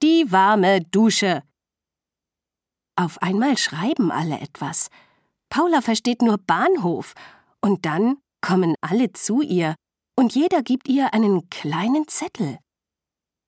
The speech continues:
Zu Hause setzt Paula sich gleich auf ihr Bett und nimmt die Zettel aus dem Rucksack. Langsam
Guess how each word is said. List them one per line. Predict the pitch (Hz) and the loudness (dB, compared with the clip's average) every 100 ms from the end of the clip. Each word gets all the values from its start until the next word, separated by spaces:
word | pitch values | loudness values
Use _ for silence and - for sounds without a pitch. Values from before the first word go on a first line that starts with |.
| _ _ _ _ _ _ _ _ _ _ _ _ _ _ _ _ _ _ _ _ _ | _ _ _ _ _ _ _ _ _ _ _ _ _ _ _ _ _ _ _ _ _
Zu | - 226 | -2 0
Hause | 220 302 302 | 2 2 2
setzt | 226 214 - - | 0 0 -4 -4
Paula | 175 175 180 | 0 2 2
sich | 160 151 - | 0 -4 -4
gleich | 175 190 185 - | -2 0 -2 -6
auf | 160 | -6
ihr | 170 160 | -4 -2
Bett | 170 185 - _ _ - | -2 -4 -12 _ _ -2
und | 226 214 | 0 2
nimmt | 269 311 - | 2 2 -2
die | 214 | -4
Zettel | - 185 175 160 | -2 -4 -2 -4
aus | 151 165 - | -2 -2 0
dem | 185 | 0
Rucksack. | 180 156 - - - - - _ _ _ _ - | -2 -4 -4 -4 -8 -20 -20 _ _ _ _ -4
Langsam | 170 185 226 220 226 220 | -2 0 0 0 0 -2